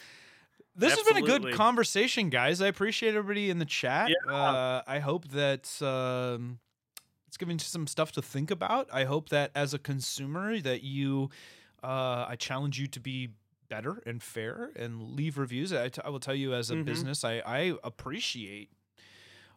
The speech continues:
Speaker 1: all
Speaker 2: Oh,
Speaker 1: feedback,
Speaker 2: absolutely.
Speaker 1: good and bad.
Speaker 2: Yep.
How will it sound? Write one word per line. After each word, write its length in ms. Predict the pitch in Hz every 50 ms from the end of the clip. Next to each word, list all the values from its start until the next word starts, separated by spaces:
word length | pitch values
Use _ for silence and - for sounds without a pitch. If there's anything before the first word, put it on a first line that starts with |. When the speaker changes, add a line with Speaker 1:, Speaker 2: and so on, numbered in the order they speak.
| _ _ -
Speaker 1:
all 140 | 180 233
Speaker 2:
Oh, 40 | 254
Speaker 1:
feedback, 500 | 151 - 143 143 143 131 120 113 120 117
Speaker 2:
absolutely. 300 | 98 - 120 113 113 117 117
Speaker 1:
good 280 | 151 175 214 220 190
and 340 | 135 135 156 190 208 208 175
bad. 320 | - 113 104 101 98 98 123
Speaker 2:
Yep. 120 | 139 165